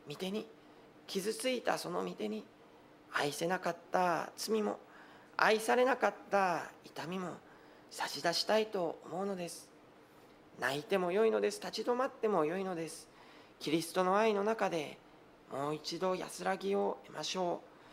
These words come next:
そして聖霊に満たされ、神様の恵みに包まれつつ、相手を尊び、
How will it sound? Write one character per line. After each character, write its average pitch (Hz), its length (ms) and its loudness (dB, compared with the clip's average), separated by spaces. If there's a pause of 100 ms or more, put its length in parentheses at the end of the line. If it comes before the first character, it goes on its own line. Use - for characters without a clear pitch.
(340)
そ 190 120 4
し - 80 4
て 190 100 4
聖 214 240 8
霊 226 160 8
に 226 100 8
満 226 100 6
た 226 120 0
さ 240 140 2
れ、 196 240 2 (600)
神 156 220 2
様 160 260 0
の 165 160 2
恵 170 200 2
み 202 120 0
に 202 160 0
包 - 300 -8
ま 208 80 0
れ 208 100 -2
つ - 120 -16
つ、 208 300 -6 (840)
相 151 260 2
手 170 220 2
を 160 80 6 (100)
尊 214 360 6
び、 208 140 0